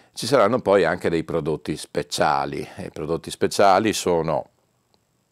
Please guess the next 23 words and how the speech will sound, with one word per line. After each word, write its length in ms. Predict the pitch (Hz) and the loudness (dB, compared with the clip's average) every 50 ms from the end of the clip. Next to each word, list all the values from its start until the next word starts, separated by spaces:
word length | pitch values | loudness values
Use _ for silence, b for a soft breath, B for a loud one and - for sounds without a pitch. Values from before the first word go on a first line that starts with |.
| _ _ _ _ _ - | _ _ _ _ _ -10
i 100 | - - | -10 -10
file, 580 | - - 90 71 65 53 50 50 - 60 - - | -8 -4 -4 -2 -2 -4 -6 -10 -12 -16 -10 -6
i 100 | - 107 | -6 -6
file 720 | - - - 101 90 90 92 101 104 101 107 107 - - | -2 0 4 6 6 6 6 4 4 4 2 2 0 -2
che 300 | - - 95 85 - - _ | -2 -2 -2 -2 -2 -4 _
quest'anno 680 | - 104 107 - - 90 78 73 71 73 87 98 95 b b b b b b b _ | -12 -12 -10 -4 -2 -2 -2 -2 -4 -4 -6 -6 -6 b b b b b b b _
si 160 | - - 95 | -10 -6 -2
identificano 840 | 92 92 85 80 - 98 85 - 87 80 - 80 78 73 73 65 - - | -2 -2 -2 -2 -4 -8 -6 -6 -8 -6 -4 -4 -4 -4 -4 -8 -8 -8
in 220 | - 92 85 80 - | -10 -10 -10 -8 -6
questo 300 | - 139 - - - 80 | -4 -6 -4 -4 -6 -6
oggetto 380 | 73 73 80 69 - - 80 | -4 -4 -6 -6 -6 -8 -10
qui, 340 | - - 73 73 76 - - | -8 -6 -6 -4 -6 -6 -6
che 160 | - - 69 | -8 -6 -6
anche 260 | 69 71 - - 78 | -6 -6 -8 -10 -10
questa 400 | - - 73 82 - - 95 82 | -8 -6 -6 -6 -4 -2 -2 -2
è 40 | 76 | -2
un 140 | 73 71 71 | -2 -6 -6
po' 120 | - 76 | -4 -2
ormai 440 | 73 76 76 73 - 78 78 80 76 | -2 -2 -2 -4 -4 -6 -6 -6 -6
una 200 | 76 76 71 69 | -6 -8 -10 -12
consuetudine 800 | - - 78 78 - - 80 - - - 107 92 78 80 78 76 67 | -12 -12 -12 -12 -10 -10 -12 -10 -6 -6 -4 -4 -4 -6 -8 -8 -8
delle 380 | 65 71 71 65 55 50 - _ | -8 -6 -6 -6 -6 -6 -10 _
ultime 640 | - 73 80 82 78 - - 78 71 73 71 62 | -12 -10 -8 -8 -8 -8 -10 -12 -10 -10 -10 -12